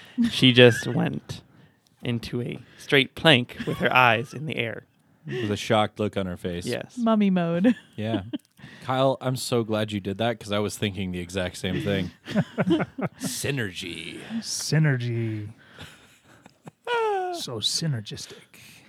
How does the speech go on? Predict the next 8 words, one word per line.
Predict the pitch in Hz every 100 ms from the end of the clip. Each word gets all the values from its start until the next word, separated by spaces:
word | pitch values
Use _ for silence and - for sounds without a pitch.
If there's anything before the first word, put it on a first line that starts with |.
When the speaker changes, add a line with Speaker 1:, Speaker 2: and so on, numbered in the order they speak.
| - _ _ -
Speaker 3:
Oh | 285
my | 247 202 165
gosh. | 160 151 160 175 202 - - _ - - - _ _ _ _ _ _ _ _ -
Speaker 1:
And | 151
I | 156
also, | 147 - 160 190 202 165
not | 147 160 190 -
to | 170 143